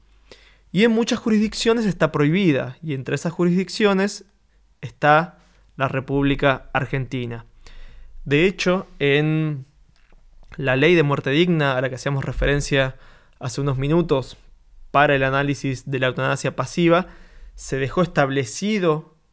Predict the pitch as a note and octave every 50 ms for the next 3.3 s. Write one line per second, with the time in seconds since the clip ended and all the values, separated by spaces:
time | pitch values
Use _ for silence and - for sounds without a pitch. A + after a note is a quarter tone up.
0 | _ _ _ _ _ - C3+ - - - - D#3 D3+ - D3+ D3 D#3+ E3+ F3 E3+
1 | F3 E3 E3 F#3 G3+ G3+ - - - - _ _ _ _ _ _ - - D#3+ E3
2 | F#3 F#3 - C#3+ D3 C#3+ C#3+ C#3+ C#3 C#3 C#3 C#3+ D3+ D#3 D#3 D#3 - - D#3+ D#3+
3 | D#3 D#3+ D#3+ D#3+ -